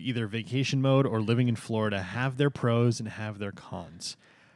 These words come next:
However, I would lean more towards the way we do things down here in Florida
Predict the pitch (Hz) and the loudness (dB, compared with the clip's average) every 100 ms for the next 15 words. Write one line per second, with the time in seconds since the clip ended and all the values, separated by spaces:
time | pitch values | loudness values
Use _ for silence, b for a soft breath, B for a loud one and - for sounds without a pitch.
0 | b 120 123 123 120 - 113 123 160 160 | b 4 6 6 4 0 -2 2 4 8
1 | 175 143 143 135 131 135 131 120 123 123 | 8 6 2 2 2 0 0 2 4 6
2 | 127 - 123 113 110 101 - - 101 104 | 4 0 0 2 2 0 -6 -2 0 0
3 | 98 87 104 123 127 143 - 143 147 143 | -4 -6 -6 -2 2 2 2 0 2 2
4 | 123 113 104 120 101 87 - 95 117 151 | 0 0 0 -2 -2 -6 -6 -4 0 0
5 | 190 | 0